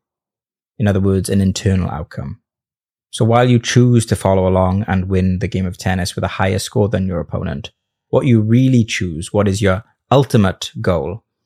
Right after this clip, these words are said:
is an internal one, such as to play to the best of your abilities, or to keep trying no matter how you feel. Another one might be to stay calm no matter the circumstances.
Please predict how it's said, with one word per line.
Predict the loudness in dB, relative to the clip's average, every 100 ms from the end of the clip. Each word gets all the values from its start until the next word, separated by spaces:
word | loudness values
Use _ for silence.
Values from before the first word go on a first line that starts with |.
| _ _ _ 0
is | 2 4
an |
internal | 2 0 0 0 0
one, | -2 -6 -8
such | -8 -2 0 2
as | 0 0 -4 -6 -8 _ _
to | -14
play | -2 0 0
to | -2
the | -6
best | -4 -4 -4
of | -4
your | -4
abilities, | -6 -8 -10 -10 -12 -12 -18 _ _ _ _
or | 0 2 2
to | 0 -2 -2 -6 -6
keep | 0 0 0
trying | 0 2 2 0 0
no |
matter | 0 -2 -2 -6
how | -4 -4
you | -6
feel. | -10 -8 -10 -10 -16 _ _ _ 2
Another | 4 4 4
one | 2 2
might | 0 -2
be | -6 -4
to | -4
stay | 0 0
calm | 0 -2 0 2 0 0
no |
matter | 0 -2 -2 -4
the | -4
circumstances. | -4 -6 -6 -14 -14 -14 -14 -14 -16